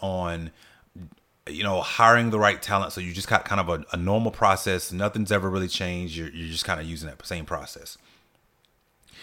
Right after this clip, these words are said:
But as you know, in H R, uh, if you continue to, to hire and leverage the same job descriptions, the same ways and the same tools and the same questions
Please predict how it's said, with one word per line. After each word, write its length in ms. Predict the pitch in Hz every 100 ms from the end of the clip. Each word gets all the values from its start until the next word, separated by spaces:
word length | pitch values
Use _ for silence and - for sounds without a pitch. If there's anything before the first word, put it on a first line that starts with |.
| - -
But 100 | 117
as 180 | 131 131
you 100 | 117
know, 360 | 113 127 110 98
in 140 | 98
H 220 | 95 -
R, 420 | 147 92 85 87 - - - -
uh, 180 | 107 95 87
if 200 | 85 107
you 120 | 110
continue 640 | 107 104 - 147 135 117
to, 380 | 110 110 92 92 -
to 140 | - 87
hire 600 | - 123 123 113 101 95
and 240 | 87 92
leverage 300 | 101 98 90
the 140 | 107
same 520 | - - 120 117 117 110
job 300 | 104 98 95
descriptions, 580 | 92 101 85 92 90
the 80 | 80
same 440 | - - 107 110 104
ways 360 | 101 98 92
and 120 | 82
the 40 | 78
same 300 | - 104 101
tools 300 | - 104 90
and 100 | 85
the 60 |
same 260 | - 110 107
questions 640 | 104 107 92 - 98 90